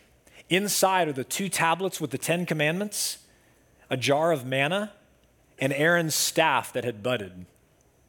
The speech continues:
The Ark of the Covenant sat in the most holy place, and the people of Israel referred to it as the throne of the Lord, because that is where God met with the people of Israel.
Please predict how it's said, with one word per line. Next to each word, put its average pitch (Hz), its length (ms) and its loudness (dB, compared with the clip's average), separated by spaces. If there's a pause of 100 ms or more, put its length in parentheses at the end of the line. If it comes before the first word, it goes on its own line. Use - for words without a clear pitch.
(1300)
The - 120 0
Ark 175 240 4
of 190 100 0
the 160 60 0
Covenant 156 420 0
sat 165 400 2
in 143 80 -6
the 139 80 -4
most 147 340 0
holy 156 240 2
place, 143 320 0
and 131 120 -4
the 120 40 -2
people - 240 -2
of 151 100 0
Israel 147 260 0
referred 143 420 -2
to 143 80 0
it 135 80 2
as 127 180 0
the 117 100 -2
throne 185 720 -2 (180)
of 139 140 0
the 143 80 0
Lord, 107 400 -6 (640)
because 135 360 0
that 151 200 4
is 156 120 -2
where 143 160 0
God 127 360 2
met 117 480 -2
with 113 140 -6
the 95 80 -12
people 107 340 -6
of 101 100 -4
Israel. 101 320 -6